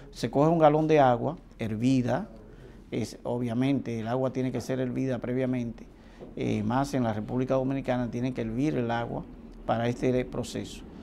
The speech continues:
Y le va a sacar dieciséis onzas de agua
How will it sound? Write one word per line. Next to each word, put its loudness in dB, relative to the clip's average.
Y 0
le 6
va 8
a 6
sacar 6
dieciséis 0
onzas 0
de -2
agua 2